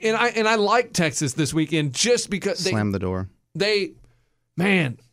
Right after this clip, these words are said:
Speaker 1: they've lost two in a row. They're playing a backup Q B. If there's a time they're gonna w-, they have
Speaker 2: It's
Speaker 1: to bounce
Speaker 2: today.
Speaker 1: back
Speaker 2: It's
Speaker 1: at
Speaker 2: this
Speaker 1: some
Speaker 2: weekend.
Speaker 1: point.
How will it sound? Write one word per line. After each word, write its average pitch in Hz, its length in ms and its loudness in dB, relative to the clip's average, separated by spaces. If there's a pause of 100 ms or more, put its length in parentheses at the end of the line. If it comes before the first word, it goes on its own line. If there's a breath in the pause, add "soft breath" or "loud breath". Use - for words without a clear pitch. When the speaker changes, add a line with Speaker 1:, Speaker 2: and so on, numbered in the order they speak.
(240)
Speaker 1:
they've 190 200 2
lost 226 320 2
two 208 120 2
in 208 60 0
a 196 60 2
row. 156 260 4
They're 156 140 2
playing 233 280 4
a 220 40 2
backup 185 400 0
Q 175 240 0
B. 147 200 2
If 139 200 -4
there's 226 220 4
a 233 60 -2
time 202 340 0
they're 180 100 2
gonna 180 220 0
w-, 156 180 -2
they 175 140 0
have 214 320 0
Speaker 2:
It's - 120 -6
Speaker 1:
to 190 140 4
bounce 196 260 4
Speaker 2:
today. 156 120 2
Speaker 1:
back 196 140 4
Speaker 2:
It's - 80 -2
Speaker 1:
at - 60 0
Speaker 2:
this 113 120 2
Speaker 1:
some 180 120 2
Speaker 2:
weekend. 170 240 2
Speaker 1:
point. 147 200 0